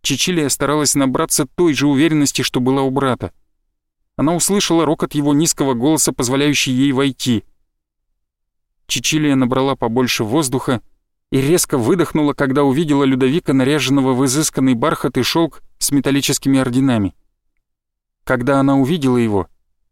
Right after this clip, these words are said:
готового к свадьбе, ее сердце против воли замерло.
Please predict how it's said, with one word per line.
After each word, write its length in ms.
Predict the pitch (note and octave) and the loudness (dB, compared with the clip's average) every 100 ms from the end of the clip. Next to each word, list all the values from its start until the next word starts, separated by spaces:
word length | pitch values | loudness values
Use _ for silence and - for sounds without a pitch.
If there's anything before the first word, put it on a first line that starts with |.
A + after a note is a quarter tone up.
| _ | _
готового 640 | B2+ B2+ - F3+ C#3+ B2+ C3 | -4 -4 0 0 0 -2 -2
к 80 | - | -2
свадьбе, 640 | - A#2 D#3+ B2 G#2+ F#2+ - _ _ _ _ _ _ _ - | -2 -2 -4 -2 -4 -4 -6 _ _ _ _ _ _ _ -8
ее 340 | B2 B2 C3 B2 | -4 -2 0 0
сердце 420 | - C#3+ - C3 | -2 -2 -4 -4
против 420 | C3+ C3 C3 - | -4 -4 -4 -6
воли 300 | A#2 C3+ A#2+ | -4 0 0
замерло. 600 | A2 B2+ B2 G#2 G2 | 0 0 0 -2 -4